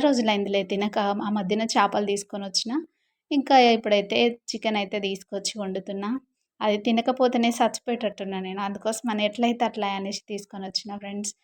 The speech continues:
ఇంకా బగారా రైస్ అయితే చేస్తున్నా. ఇంకా పైనుంచి అయితే కొత్తిమీర వేసి, కొంచెం అంతా ఫుడ్ కలర్ వేసి, ఇంకా పైననైతే కొంచెం అంత నెయ్యి వేసిన, అది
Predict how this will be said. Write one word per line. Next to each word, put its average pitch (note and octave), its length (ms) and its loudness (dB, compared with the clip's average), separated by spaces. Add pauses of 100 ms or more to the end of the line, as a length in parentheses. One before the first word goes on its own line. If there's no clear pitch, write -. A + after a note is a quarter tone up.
(240)
ఇంకా A3 220 -6
బగారా G3 360 -2
రైస్ F#3+ 260 -4
అయితే G#3 160 -4 (100)
చేస్తున్నా. G3+ 440 -4 (300)
ఇంకా A#3+ 160 2 (100)
పైనుంచి A3 440 0
అయితే G#3+ 140 -6 (120)
కొత్తిమీర G#3 420 -4 (120)
వేసి, F#3+ 300 -2 (500)
కొంచెం A#3+ 360 0
అంతా G#3 260 0
ఫుడ్ G#3 280 -4
కలర్ G3+ 300 2
వేసి, F#3+ 260 -2
ఇంకా C4 240 2
పైననైతే G3 540 -2 (100)
కొంచెం A3 300 0
అంత G3+ 100 -2 (120)
నెయ్యి G#3 240 0
వేసిన, G#3 260 -4 (140)
అది F#3+ 180 -4